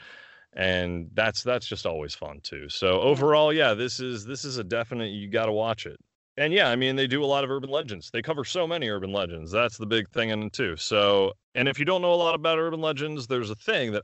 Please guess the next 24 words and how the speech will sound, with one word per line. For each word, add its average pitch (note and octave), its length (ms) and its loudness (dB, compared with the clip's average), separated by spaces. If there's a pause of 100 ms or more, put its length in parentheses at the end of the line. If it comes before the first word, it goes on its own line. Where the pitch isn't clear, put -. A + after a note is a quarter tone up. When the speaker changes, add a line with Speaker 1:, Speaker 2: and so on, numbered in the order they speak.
(120)
Speaker 1:
I F#3 280 0
s-, C3 260 -10
saw G2+ 300 4
back G2+ 240 2
in G#2 100 -2
nineteen G2+ 300 -2
ninety-eight. F#2 440 0
This A2 120 -2
is B2 100 -2
what A#2 80 -2
got A2 160 4
me G#2 80 0
into F#2 140 -2
the F2 60 -4
movie. F#2 300 0
It - 600 -18
was F#2+ 80 -4
called A#2+ 180 2
The G2 60 -2
Big C3+ 260 0
Book C#3 180 -2
of A2 100 -2
Urban G#2+ 280 0
Legends. E2+ 560 -2